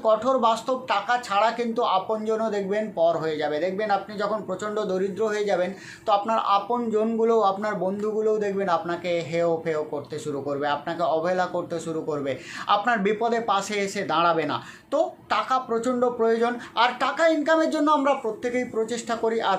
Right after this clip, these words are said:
প্রচেষ্টার সাথে সাথে আমরা যদি এক্সট্রা অর্ডিনারি কিছু সাপোর্ট নিতে পারি, বিশ্ব ব্রহ্মাণ্ডের যদি সাপোর্ট নিতে পারি, তাহলে তো আপনার জীবনে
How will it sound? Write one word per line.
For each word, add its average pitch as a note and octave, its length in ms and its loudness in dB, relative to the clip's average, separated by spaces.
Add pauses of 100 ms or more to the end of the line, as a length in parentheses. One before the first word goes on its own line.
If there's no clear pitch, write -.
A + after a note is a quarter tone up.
প্রচেষ্টার B3 440 -2
সাথে B3 300 -2
সাথে B3+ 220 0
আমরা A#3 340 0
যদি B3+ 220 0
এক্সট্রা - 560 0
অর্ডিনারি C4+ 640 2
কিছু B3+ 280 -4
সাপোর্ট A3+ 500 0
নিতে G3 220 -2
পারি, D3+ 260 -2 (260)
বিশ্ব C4 380 -2
ব্রহ্মাণ্ডের B3 680 0
যদি C4+ 220 0
সাপোর্ট B3 460 0
নিতে B3+ 240 0
পারি, A3+ 300 4
তাহলে A3 380 0
তো A3 240 0
আপনার F#3+ 680 -2
জীবনে F#3+ 480 -2